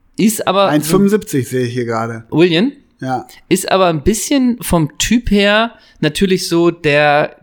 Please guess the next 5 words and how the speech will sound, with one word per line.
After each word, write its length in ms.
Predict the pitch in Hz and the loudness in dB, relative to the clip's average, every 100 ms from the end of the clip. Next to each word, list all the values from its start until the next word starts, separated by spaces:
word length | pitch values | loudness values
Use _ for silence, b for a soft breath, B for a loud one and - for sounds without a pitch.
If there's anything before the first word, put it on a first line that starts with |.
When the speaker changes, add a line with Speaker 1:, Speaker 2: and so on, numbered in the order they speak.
| 151 | -6
Speaker 1:
geile, 460 | 139 135 165 156 151 | -2 0 0 0 -2
quirlige, 760 | - - 143 165 151 139 139 | -6 -6 0 0 0 -2 -2
schnelle 400 | 131 - 139 139 - | 0 0 0 2 0
Außenspieler, 640 | 175 - 120 - - 95 | 0 -2 -6 -6 -4 -2
ne? 260 | 131 196 | 0 -2